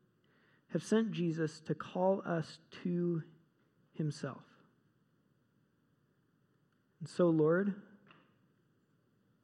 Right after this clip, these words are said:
we call out to you and we say, "Lord, here we are. We're willing to,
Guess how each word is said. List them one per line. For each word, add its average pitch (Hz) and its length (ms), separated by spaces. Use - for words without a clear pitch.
we 160 80
call 208 240
out 220 200
to 185 120
you 143 320
and 156 160
we 160 100
say, 165 540
"Lord, 190 360
here 220 120
we 226 200
are. 156 400
We're 185 120
willing 190 400
to, 165 320